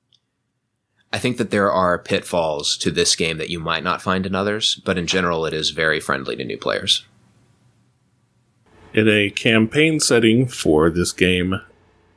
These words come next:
Speaker 2: is it designed with a single antagonist for each campaign, or can you mix and match antagonists from the different campaigns?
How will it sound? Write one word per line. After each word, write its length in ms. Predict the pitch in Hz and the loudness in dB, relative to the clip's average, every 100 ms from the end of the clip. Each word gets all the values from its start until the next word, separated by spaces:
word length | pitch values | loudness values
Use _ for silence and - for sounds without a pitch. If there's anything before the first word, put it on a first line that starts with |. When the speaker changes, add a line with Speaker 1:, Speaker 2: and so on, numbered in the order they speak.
| _ _ _ | _ _ _
Speaker 2:
is 200 | 104 104 | 0 2
it 160 | 107 - | 2 2
designed 480 | 98 101 95 101 | 2 4 4 4
with 320 | 98 95 - - - | 4 4 2 -10 0
a 380 | 87 82 80 85 | 4 6 4 2
single 640 | - - 120 131 131 - - | 0 2 2 4 4 2 2
antagonist 840 | 110 110 117 113 117 113 113 - | 2 4 2 2 4 2 2 -4
for 260 | - 92 - | 0 2 4
each 500 | 95 107 - - - _ _ _ _ _ | 0 0 -2 -4 -10 _ _ _ _ _
campaign, 680 | - 110 104 127 107 104 110 - - - - - | 0 2 2 2 2 2 0 -6 -18 -20 -20 -2
or 380 | 87 90 87 95 | 4 6 4 2
can 320 | - 95 92 | 2 2 4
you 220 | 92 92 | 2 2
mix 340 | 92 95 - | 2 2 2
and 160 | 90 87 | 2 4
match 540 | 90 87 87 - - - _ _ _ _ _ | 4 2 0 -2 -2 -6 _ _ _ _ _
antagonists 760 | - 85 - 98 90 87 85 - | -2 0 2 2 4 4 2 0
from 300 | - 92 87 | 0 0 2
the 140 | 90 | 2
different 340 | 87 - 76 | 2 2 -2
campaigns? 800 | - 85 82 - 82 80 95 - | 0 0 0 -2 -2 -2 -6 -8